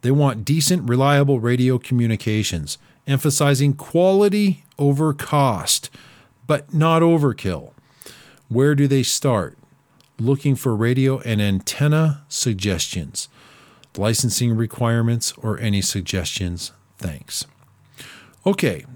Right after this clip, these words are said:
the phrase quality over cost, but not overkill is a very subjective term. What would be overkill for you might not be for someone else and vice versa.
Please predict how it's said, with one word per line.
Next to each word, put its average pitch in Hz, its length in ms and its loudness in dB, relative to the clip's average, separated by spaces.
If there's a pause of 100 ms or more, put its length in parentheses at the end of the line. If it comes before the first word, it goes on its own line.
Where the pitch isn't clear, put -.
the 147 160 2
phrase 220 500 2
quality 220 720 2
over 170 360 2
cost, 147 840 0 (580)
but 143 320 0
not 170 460 2
overkill 123 1000 0 (280)
is 139 160 2
a 131 60 2
very 123 600 2
subjective 107 960 -2 (120)
term. 95 400 -2 (1080)
What 180 160 4
would 180 140 2
be 156 180 0
overkill 143 960 2
for - 220 -4
you 131 400 2
might 127 260 2
not 117 280 -2
be 117 100 0
for - 160 -4
someone 104 380 0
else 104 320 0
and 98 100 -2
vice 92 240 -2
versa. 107 480 -4